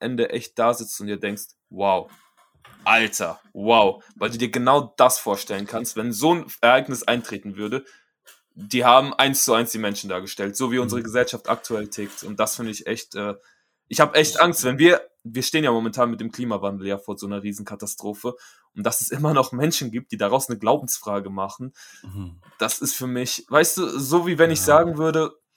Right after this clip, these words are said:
Speaker 1: ach, keine Ahnung, ähm, Rauchen ist gefährlich, sag ich jetzt mal, ne? Äh, Rauchen,
Speaker 2: Ich
Speaker 1: Zigaretten.
Speaker 2: glaube nicht.
Speaker 1: <laughs> Und wenn, ja, und wenn jemand dann sagt,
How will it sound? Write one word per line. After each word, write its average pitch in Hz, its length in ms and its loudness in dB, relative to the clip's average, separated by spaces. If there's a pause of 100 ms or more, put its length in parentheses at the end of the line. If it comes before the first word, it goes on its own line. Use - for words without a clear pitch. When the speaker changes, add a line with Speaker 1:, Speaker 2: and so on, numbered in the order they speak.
(680)
Speaker 1:
ach, - 300 -12
keine 139 280 -2
Ahnung, 131 400 -2 (100)
ähm, 120 480 2 (760)
Rauchen 180 500 6
ist 170 220 2
gefährlich, 117 800 2
sag 101 260 -6
ich - 60 -14
jetzt 95 140 -12
mal, 98 100 -6
ne? 143 100 2
Äh, 135 420 6 (100)
Rauchen, 165 300 6
Speaker 2:
Ich 151 100 -6
Speaker 1:
Zigaretten. 180 320 4
Speaker 2:
glaube 139 360 6
nicht. 160 440 0
Speaker 1:
<laughs> - 600 2
Und 160 140 4
wenn, 202 140 6
ja, 240 120 4
und 262 180 4
wenn 226 140 8
jemand 240 240 6
dann 190 120 8
sagt, 180 300 2